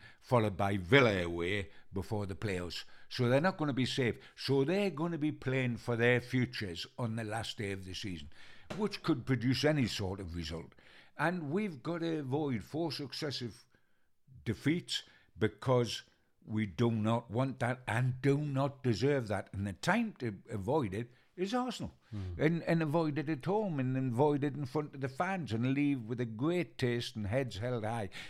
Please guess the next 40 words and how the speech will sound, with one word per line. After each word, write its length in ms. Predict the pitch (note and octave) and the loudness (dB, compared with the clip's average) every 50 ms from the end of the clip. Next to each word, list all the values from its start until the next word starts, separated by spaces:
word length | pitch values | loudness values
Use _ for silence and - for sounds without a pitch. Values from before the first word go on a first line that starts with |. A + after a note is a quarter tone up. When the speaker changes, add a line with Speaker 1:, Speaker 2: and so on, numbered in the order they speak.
| - - - - - | -14 -16 -18 -2 4
Speaker 1:
By 160 | - E3+ G#3 F#3+ | 6 6 6 6
the 100 | E3+ D#3 | 4 4
way, 320 | D3 B2+ A#2 B2+ - - - | 6 6 4 4 2 0 -2
if 260 | D3 C#3 C3 - - | 0 0 0 0 0
we 120 | C3+ C#3+ C3+ | 0 0 4
did 280 | B2 D3 G3+ B3 B3 | 6 8 8 8 6
lose 300 | A3+ F#3+ E3 D3 B2+ G2+ | 4 4 4 4 4 2
the 80 | G#2 G#2+ | 0 0
next 300 | A2 A2+ A2+ - - - | 0 0 0 -2 -4 -4
two, 260 | A#2+ G#2+ G2 F#2 F#2 | -2 -2 -2 -2 -4
heads 300 | G#2 G#2 B2+ C#3 G2+ G2 | -4 -4 -4 -4 -4 -4
would 100 | A2+ G#2 | -4 -4
still 220 | - - - B2 A#2+ | -4 -4 -4 -4 -2
be 120 | G#2+ A2 | -2 0
le-, 160 | A2 A2+ A2 - - - - - - G2 | 0 0 0 -2 -4 -10 -16 -14 -10 -4
high 240 | G2 G#2 B2 B2+ A#2+ G#2 | 0 0 2 2 0 -2
for 160 | - A2 G2+ | -2 -4 -4
me 240 | G2 B2+ D#3+ D3 G#2 | -2 0 2 2 2
because 460 | F2+ A2 B2 B2+ - B2 A#2 G#2 F#2 | 0 -2 -4 -2 -2 -2 -2 -2 -2
we 220 | F#2+ A#2 A2+ A2+ A#2 | -4 -2 0 0 0
have 240 | A2 G2+ F#2 F2 | -2 -2 -4 -4
gone 260 | - B2+ C3+ B2+ A2+ G2+ | 0 0 0 0 0 -4
from 480 | - - A2+ A2 G#2 G2+ G#2 A#2 A#2+ - A#2+ - - | -6 -8 -6 -6 -6 -6 -8 -8 -10 -14 -16 -12 -6
being 420 | - B2+ A2+ G#2+ G#2 G2+ G#2 G#2 F#2 | -4 -4 -2 -4 -4 -6 -8 -8 -8
Speaker 2:
Yes, 120 | F3 E3 | 0 4
Speaker 1:
doomed. 440 | D#3 E3 D3+ A#2+ G#2 F#2+ G#2+ A#2 - - - - | 6 6 6 4 2 -2 -4 -6 -6 -8 -6 -2
Speaker 2:
and 180 | B2+ A#2+ B2 B2+ | 0 2 4 4
Speaker 1:
And 140 | B2 A#2+ | 4 6
by 200 | A#2+ C#3+ D#3 D3+ | 8 8 8 8
the 120 | C3+ B2 B2 | 8 6 6
way, 200 | D3+ D3 A#2 G#2 | 6 6 6 6
we 140 | A2 A#2+ A2+ | 4 4 4
could 300 | - C#3+ D3 B2 F#2+ F2 | 4 2 2 2 2 2
then 280 | C#3 C#3+ B2+ A#2+ A2+ B2 | 2 4 4 2 2 0
have 120 | A2 F#2 - - - - | 0 -2 -4 -10 -6 0
been 200 | B2 B2 A#2 A2+ | 2 2 2 2
playing 340 | A2 - B2+ C3+ C3 B2 A2+ | 0 0 2 2 2 2 0
Sunderland 540 | F#2+ - - D#3 G#3+ A#3+ A#3 A3 G#3+ F3 A#2+ | 0 0 0 0 0 0 0 0 0 2 2
next 240 | A#2+ A#2 G#2 - - | 0 0 -2 -2 -4
season 320 | A#2 G#2+ G2 - F#2+ E2 | -4 -4 -4 -4 -8 -12